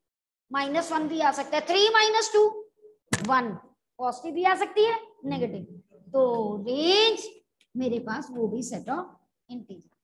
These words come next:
मतलब it's not necessary sometime to write them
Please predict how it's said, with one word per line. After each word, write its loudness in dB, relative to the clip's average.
मतलब -4
it's -6
not 4
necessary -2
sometime 2
to 2
write 0
them 2